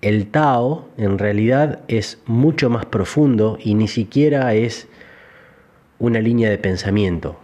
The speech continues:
El Tao ni siquiera es una filosofía, no, mucho menos una religión. El emperador Huang Ti, que también se los nombré antes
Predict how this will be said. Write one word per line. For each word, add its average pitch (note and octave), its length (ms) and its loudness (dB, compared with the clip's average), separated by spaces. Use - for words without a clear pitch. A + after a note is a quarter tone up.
El G#2 200 -2
Tao C#3 240 2
ni A#2+ 80 0
siquiera A2 420 0
es A2+ 160 -2
una G2 180 0
filosofía, F#2+ 840 -2
no, G2 200 0
mucho A2+ 460 0
menos A#2 340 0
una G#2 180 0
religión. F2 520 -4
El A2+ 120 0
emperador A#2 560 0
Huang C#3 280 0
Ti, D#3+ 180 4
que A2 140 -2
también G2+ 340 0
se G#2+ 140 -2
los F#2+ 100 0
nombré G2 380 0
antes G2+ 500 -2